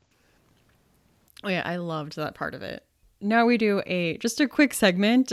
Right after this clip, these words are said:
a quick this or that, where you choose one option or the other. So I know we talked about this earlier in your thoughts on these movies, but I do have to ask, Freddy or Jason?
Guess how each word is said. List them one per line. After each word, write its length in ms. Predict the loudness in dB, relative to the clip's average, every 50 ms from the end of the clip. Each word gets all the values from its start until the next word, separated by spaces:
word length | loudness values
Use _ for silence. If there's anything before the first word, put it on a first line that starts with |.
| -6 -6 -2
a 220 | -2 -2 -2 -2
quick 440 | -4 -4 -2 -2 -2 -2 -4 -12 -20 -20 -18 -12 -8
this 360 | -6 -2 0 0 0 0 0
or 100 | 0 0
that, 340 | 0 0 0 0 -2 -2 -4
where 140 | -4 -4 -2
you 220 | -2 -2 -4 -4
choose 540 | -6 -6 -6 -6 -4 -4 -4 -6 -8 -10 -14 -18 -20 _
one 400 | -16 -12 -8 -6 -4 -4 -4 -4
option 460 | -6 -8 -8 -8 -10 -10 -8 -6 -8 -6 -6
or 160 | -6 -8 -8
the 200 | -6 -8 -8 -8
other. 440 | -8 -8 -8 -6 -6 -6 -6 -6 -8 _ _ -20 -20 -20 -20 _ _ _ _ _ -20 -16 -10
So 140 | -6 -2 0
I 40 | 0
know 120 | 0 0 0
we 100 | 0 -2
talked 360 | -4 -2 0 0 0 0 -2
about 260 | -2 -2 -2 0 0
this 200 | -2 -2 -2 -2
earlier 600 | -4 -2 -2 -2 -2 -2 -2 -2 -4 -4 -6 -8 _ _ _ _ _ _ _ _ _
in 180 | -10 -8 -8 -6
your 160 | -6 -6 -8
thoughts 320 | -6 -6 -6 -6 -6 -4
on 140 | -6 -6 -6
these 200 | -6 -8 -8 -8
movies, 340 | -8 -8 -8 -8 -10 -10 -10
but 120 | -8 -6 -6
I 60 | -4
do 180 | -2 -2 0 0
have 140 | 0 -2 -4
to 140 | -6 -6 -6
ask, 320 | -6 -6 -6 -8 -12 -14
Freddy 320 | -10 -6 -4 -4 -2 -4 -4
or 80 | -4 -6
Jason? 580 | -6 -8 -12 -12 -10 -10 -10 -10 -10 -10 -12